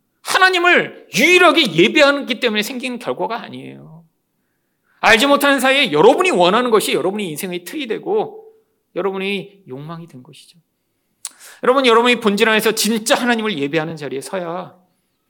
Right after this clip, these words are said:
그들을 발견해 나갈 수 있습니다. 그리고 그걸 내려놓으셔야 돼요.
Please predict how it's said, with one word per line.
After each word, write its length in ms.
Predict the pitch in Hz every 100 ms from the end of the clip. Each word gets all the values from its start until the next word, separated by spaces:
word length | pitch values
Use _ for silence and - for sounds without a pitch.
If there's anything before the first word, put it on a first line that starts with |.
| -
그들을 280 | - 151 147
발견해 380 | - 123 151
나갈 220 | 151 139 135
수 120 | -
있습니다. 400 | - - 156 _ _ _ _ _ _ _ _ -
그리고 180 | - 370
그걸 200 | - 320
내려놓으셔야 600 | 139 180 220 202 190 -
돼요. 220 | - 73